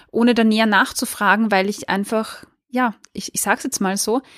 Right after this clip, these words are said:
nichts zu tun haben möchte und auch keine Kanäle supporten möchte oder bewerben möchte oder erwähnen möchte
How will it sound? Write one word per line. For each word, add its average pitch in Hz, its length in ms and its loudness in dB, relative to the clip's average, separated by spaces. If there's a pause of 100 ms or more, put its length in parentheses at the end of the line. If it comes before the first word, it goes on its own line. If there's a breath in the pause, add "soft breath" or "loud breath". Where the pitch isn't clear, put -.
(140)
nichts 226 520 4
zu 233 100 -4
tun 262 340 -2
haben 196 240 -6
möchte 202 380 -6 (340 loud breath)
und 247 240 2
auch 247 320 2
keine 247 480 -2
Kanäle 240 760 0 (280 soft breath)
supporten 214 640 0
möchte 254 500 -2 (640 soft breath)
oder 226 260 2
bewerben 220 580 2
möchte 254 480 2
oder 208 200 0
erwähnen 202 540 0
möchte 240 540 -2